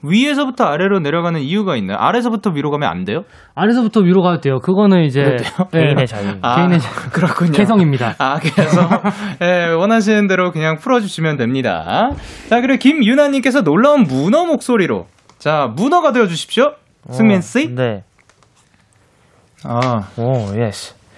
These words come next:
Speaker 1: 맛있겠다.
Speaker 3: <laughs> 어젯밤 타코야끼가 먹고 싶다고 친구에게 말했는데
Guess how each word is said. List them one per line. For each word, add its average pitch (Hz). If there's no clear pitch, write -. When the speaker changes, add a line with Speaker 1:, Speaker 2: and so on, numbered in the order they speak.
Speaker 1:
맛있겠다. -
Speaker 3:
<laughs> -
어젯밤 233
타코야끼가 247
먹고 147
싶다고 147
친구에게 208
말했는데 117